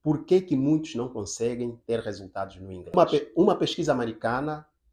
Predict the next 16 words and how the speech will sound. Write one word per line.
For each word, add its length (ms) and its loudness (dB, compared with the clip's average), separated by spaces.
constatou 920 2
que 340 -8
oitenta 680 2
por 240 -8
cento 560 -4
do 160 -8
sucesso 800 -8
tem 180 -2
a 60 -2
ver 400 -2
com 340 -2
a 100 -8
mente. 440 -10
Então, 360 2
isso 200 -6
significa, 640 -6